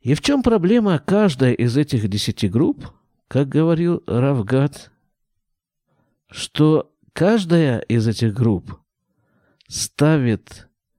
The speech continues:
частное на место целого.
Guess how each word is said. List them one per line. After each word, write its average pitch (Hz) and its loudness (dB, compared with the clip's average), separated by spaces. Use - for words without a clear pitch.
частное 127 -2
на 113 0
место 113 -2
целого. 98 -4